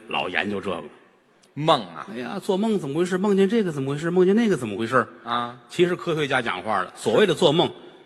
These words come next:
Speaker 1: 人休息了，大脑皮层没有休息。
Speaker 2: 哦。
Speaker 1: 他还在工作。
Speaker 2: 嗯。
Speaker 1: 把你之前的一些个存储的记忆释放出来。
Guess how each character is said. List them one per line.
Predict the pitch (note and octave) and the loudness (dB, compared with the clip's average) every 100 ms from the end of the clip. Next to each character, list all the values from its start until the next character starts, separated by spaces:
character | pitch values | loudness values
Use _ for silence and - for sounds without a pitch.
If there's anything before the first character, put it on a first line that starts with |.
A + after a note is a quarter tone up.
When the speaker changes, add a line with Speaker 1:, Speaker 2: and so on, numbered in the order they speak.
| _ _ _ | _ _ _
Speaker 1:
人 | - C3 F3 | 2 4 4
休 | - G3+ F#3+ | 0 0 0
息 | - F#3+ A2 | -2 -4 -4
了， | F2+ - | -6 -4
大 | D#3 G#2+ | 0 0
脑 | G2 E2 | 0 -4
皮 | - B2 | -6 -8
层 | C#3 - A#2+ C#3 - | -6 -2 -2 -2 -12
没 | - | -12
有 | G#2+ E2+ | -10 -10
休 | - G2 | -8 -8
息。 | F2 - - - | -8 -10 -14 -14
Speaker 2:
哦。 | A#2+ G2+ _ - | -10 -10 _ -16
Speaker 1:
他 | - D#3 | -6 -4
还 | - B2 | -2 -2
在 | C#3 | -2
工 | A2 F3+ F#3 | -4 -2 -2
作。 | F#3 A#2+ - - - | -2 -6 -8 -20 -10
Speaker 2:
嗯。 | F#3 C3+ - | -8 -10 -2
Speaker 1:
把 | A#2 | 2
你 | C3 G#2 | 2 2
之 | - C#3 | -2 -4
前 | - A#2 | -2 -4
的 | |
一 | C3 | -4
些 | B2 C3+ | -2 -2
个 | |
存 | A2+ - C3 | -4 -2 -2
储 | B2+ G#2 | -2 -6
的 | F2+ | -6
记 | - C3+ | -6 -2
忆 | A2 | 0
释 | - - C3+ | 0 -2 -2
放 | A#2 | -4
出 | F#2+ D3+ | -4 -4
来。 | D3 C#3 | -2 -2